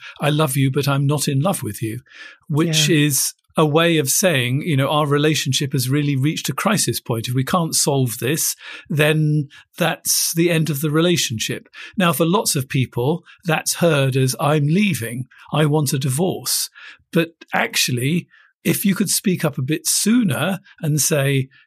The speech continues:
Speaker 1: "I'm really struggling in this relationship. We need to make some changes. This isn't working for me and that isn't working for me." So you're quitting the individual things that aren't working, which I think is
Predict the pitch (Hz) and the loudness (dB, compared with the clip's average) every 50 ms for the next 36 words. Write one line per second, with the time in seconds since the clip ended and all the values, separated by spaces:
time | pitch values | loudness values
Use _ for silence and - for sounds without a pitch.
0 | _ - 190 151 160 165 156 147 147 160 160 143 139 135 131 - - - - 190 | _ -4 -2 0 2 2 0 2 2 2 2 2 2 0 0 0 -2 0 2 2
1 | 190 196 185 156 123 117 113 113 117 120 - - 123 120 120 123 123 123 - - | 0 2 0 -2 -4 -2 -2 -2 -2 -2 -2 -2 -2 -2 0 0 0 0 0 -2
2 | 123 110 - - 170 - 190 151 143 147 147 131 - 139 139 143 151 190 - - | -2 -2 -2 -2 -2 0 0 0 0 0 0 0 0 0 0 0 0 -2 -4 -2
3 | 127 117 120 - - 185 208 196 170 147 127 - 117 131 165 214 - - - - | -2 0 0 0 0 2 2 2 2 2 0 0 -2 -2 -2 -2 -2 -4 -8 -12
4 | - - - - - 175 190 - 208 165 120 143 143 135 127 131 127 - 127 120 | -18 -20 -20 -4 -2 0 2 2 2 0 0 0 0 2 2 2 2 0 -2 -2
5 | - - 135 131 131 127 131 139 165 180 175 - 165 120 123 123 131 117 117 117 | 0 0 0 2 2 2 2 0 0 0 0 -2 -2 -2 -2 -2 -4 -4 -4 -4
6 | 120 - 120 110 104 - - 123 110 104 110 123 143 156 139 - - - - - | -6 -6 -6 -6 -6 -6 -6 -6 -6 -4 -4 -4 -4 -4 -6 -10 -14 -18 -18 -12
7 | - - - 170 151 151 151 151 151 151 - - - 214 208 - 196 165 151 147 | -8 -2 2 2 4 4 2 2 0 -2 -4 0 0 0 2 2 0 0 0 0
8 | 131 143 139 131 131 - - - - _ - 190 196 190 180 165 156 175 143 - | 2 2 2 2 0 -2 -10 -20 -12 _ 2 2 4 4 2 2 2 0 2 2
9 | 160 147 135 - - - 202 190 175 156 131 - - 127 143 147 147 139 135 143 | 2 2 2 2 2 2 2 4 2 2 0 0 0 0 2 2 2 0 0 0
10 | 135 151 180 185 165 131 - - 127 117 143 175 175 - - - - - _ _ | 2 4 4 4 2 2 0 -4 -2 0 0 0 0 -2 -6 -16 -20 -20 _ _
11 | _ 277 - 226 160 147 135 - - 127 127 131 123 117 - _ - - - 147 | _ -12 -8 -4 -4 -2 -2 0 0 2 2 2 0 0 -4 _ -6 -2 0 0
12 | 135 117 131 127 117 - - - | 0 2 0 0 0 0 -2 -4